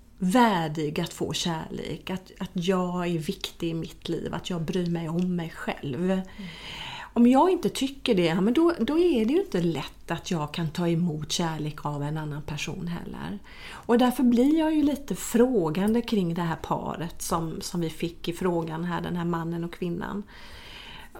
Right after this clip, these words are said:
Speaker 1: Vad gör de av sina, sitt behov kärlek? Tycker de inte att de är värda kärlek?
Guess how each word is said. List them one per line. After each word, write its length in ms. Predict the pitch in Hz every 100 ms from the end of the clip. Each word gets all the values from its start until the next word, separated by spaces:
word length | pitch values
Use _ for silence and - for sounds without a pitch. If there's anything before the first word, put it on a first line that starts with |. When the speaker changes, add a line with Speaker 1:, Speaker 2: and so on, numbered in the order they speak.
| - -
Speaker 1:
Vad 280 | 202 240 285
gör 520 | 220 202 185 185 190
de 300 | 185 233 247 - -
av 340 | 180 156 156
sina, 380 | 156 - 180 175 - -
sitt 420 | - 202 - -
behov 480 | 202 - 185 202 202
kärlek? 1200 | - 240 277 254 - 247 311 - 165 - - - - - - - - - - -
Tycker 360 | 214 - -
de 180 | 269 320
inte 220 | 359 -
att 100 | 190
de 140 | 190 180
är 100 | 165
värda 440 | 175 160 156 220
kärlek? 840 | 254 330 254 - 202 208 - -